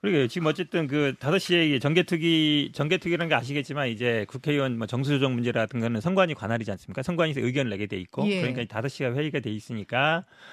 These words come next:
Speaker 1: 아마 네 시 아마 사십오 분 정도 였던 것 같은데 가야 되잖아. 이동거리가 있고 이러니까.
Speaker 2: 그러니까 여기는 행안위 회-,
Speaker 1: 그렇죠.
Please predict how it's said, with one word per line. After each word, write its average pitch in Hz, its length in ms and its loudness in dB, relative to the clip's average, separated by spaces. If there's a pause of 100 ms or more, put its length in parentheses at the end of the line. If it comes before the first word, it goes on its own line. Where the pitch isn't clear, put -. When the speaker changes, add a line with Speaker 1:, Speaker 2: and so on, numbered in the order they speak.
(180)
Speaker 1:
아마 117 140 -2
네 120 160 0
시 123 140 -4
아마 123 200 -4
사십오 151 420 -10
분 127 120 -8
정도 117 220 -4
였던 120 180 -4
것 113 80 -2
같은데 107 420 -4
가야 123 240 -4
되잖아. 107 300 -6
이동거리가 110 480 -6
있고 95 200 -8
이러니까. 101 200 -2
Speaker 2:
그러니까 233 160 4
여기는 302 260 2
행안위 311 460 2
회-, 269 100 0 (140)
Speaker 1:
그렇죠. 220 160 -4